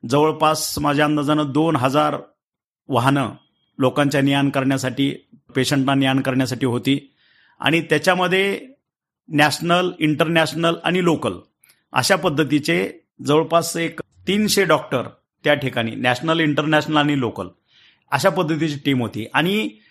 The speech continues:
अ, महिलांच्यासाठी वेगळं आणि पुरुषांच्यासाठी वेगळं असं जवळपास चाळीस कंपार्टमेंट आम्ही त्या ठिकाणी केल्या होत्या.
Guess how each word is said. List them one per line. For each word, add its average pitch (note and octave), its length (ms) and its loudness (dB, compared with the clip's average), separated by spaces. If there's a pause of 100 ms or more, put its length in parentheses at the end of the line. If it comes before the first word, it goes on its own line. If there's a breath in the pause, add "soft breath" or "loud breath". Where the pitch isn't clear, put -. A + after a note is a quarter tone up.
(160 soft breath)
अ, D3 180 2
महिलांच्यासाठी D#3+ 1120 0
वेगळं C3+ 320 2
आणि D3+ 580 0 (140)
पुरुषांच्यासाठी C3+ 800 -2
वेगळं G#2+ 320 -2 (400 soft breath)
असं B2+ 200 0
जवळपास F3 720 0 (220)
चाळीस F#3 360 2
कंपार्टमेंट D3 600 -2
आम्ही C3+ 160 -2
त्या B2+ 140 -2
ठिकाणी G#2+ 320 -6
केल्या F#2 220 -10
होत्या. - 200 -16